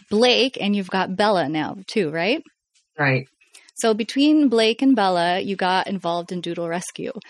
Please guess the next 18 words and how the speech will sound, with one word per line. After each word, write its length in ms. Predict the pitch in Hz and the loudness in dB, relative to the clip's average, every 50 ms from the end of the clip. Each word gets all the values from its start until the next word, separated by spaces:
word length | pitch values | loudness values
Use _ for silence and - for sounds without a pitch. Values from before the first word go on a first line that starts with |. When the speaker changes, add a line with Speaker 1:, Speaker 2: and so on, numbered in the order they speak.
| - - - - - _ - | -20 -20 -20 -20 -20 _ -6
Speaker 1:
So 200 | - 214 196 170 - | -2 0 0 0 -2
how 200 | 175 170 220 262 | -4 -4 -2 0
did 140 | 370 359 226 | 0 0 2
that 200 | 214 220 220 165 | 2 2 0 0
happen? 460 | 180 180 220 220 - 190 165 139 151 | -2 -2 -2 -2 -2 -2 -4 -4 -4
How 120 | 175 202 202 | -4 -4 -2
did 180 | 220 226 208 | -4 -4 -2
you, 400 | 208 220 220 208 208 208 202 - - - - - - _ _ _ _ _ | -2 -4 -2 -2 -2 -4 -4 -6 -10 -14 -20 -20 -20 _ _ _ _ _
you 160 | - 202 202 175 | -12 -10 -8 -6
know, 200 | 156 151 180 202 196 | -6 -8 -8 -10 -4
think 240 | - 240 254 254 - | 0 2 2 2 0
to 100 | - 220 | -2 -4
do 180 | 185 214 226 226 | -2 -2 0 2
that? 280 | 262 247 285 302 277 - | 2 2 2 0 -2 -4
And 320 | 185 190 185 180 185 202 202 _ _ - - _ _ - | -6 -6 -6 -6 -8 -10 -12 _ _ -20 -20 _ _ -2
Speaker 2:
From 180 | - 220 233 226 | 0 2 2 2
Doodle 260 | 247 262 269 320 320 | 2 2 0 0 0
Kisses. 600 | - 349 359 359 - 214 - - - - - | 0 0 -2 -2 -2 -4 -6 -6 -8 -12 -18